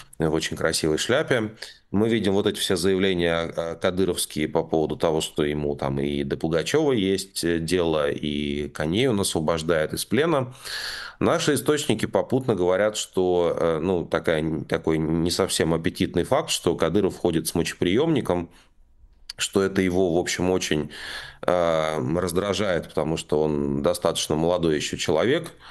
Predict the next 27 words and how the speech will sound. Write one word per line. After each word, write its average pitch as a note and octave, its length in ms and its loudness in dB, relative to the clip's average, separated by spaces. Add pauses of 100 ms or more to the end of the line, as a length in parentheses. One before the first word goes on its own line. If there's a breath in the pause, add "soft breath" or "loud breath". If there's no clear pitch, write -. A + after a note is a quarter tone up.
(520 loud breath)
М, F#2 260 2
вот, F#2 340 2
и F#2+ 400 0
с - 100 -2
этим, A2+ 440 2
э, F2 420 -2
связаны F#2 640 0
и E2 40 2
особенности F2 640 0
его E2+ 160 2
передвижения, F#2+ 720 2
и D#2+ 100 2
особенности F2+ 600 0
стиля F#2 340 0
его D#2+ 260 2
одежды. D#2 520 -2 (540 loud breath)
А, D#2 720 0
ну D#2+ 720 -2
вот, F#2+ 340 0
он E2+ 220 4
нач-, E2+ 360 0
начал F2+ 300 0
носить E2 320 0
какие-то D#2+ 640 0
очень D#2+ 300 -2
такие D2+ 320 0
объёмные, D#2+ 680 2